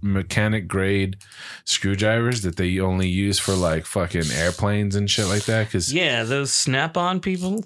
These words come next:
Speaker 2: they make expensive screwdrivers.
Speaker 1: because, uh, you know, with airplane parts, all that shit is, like, you have to use the exact screw for the exact plane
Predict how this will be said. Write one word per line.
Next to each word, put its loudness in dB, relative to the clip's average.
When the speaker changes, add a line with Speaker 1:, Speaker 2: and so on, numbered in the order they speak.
Speaker 2:
they -2
make 0
expensive -6
screwdrivers. -8
Speaker 1:
because, 0
uh, 0
you 0
know, 2
with -4
airplane 0
parts, 0
all 2
that 0
shit 0
is, 0
like, -2
you 2
have 2
to 0
use 2
the 0
exact 0
screw 2
for -2
the -2
exact 0
plane 0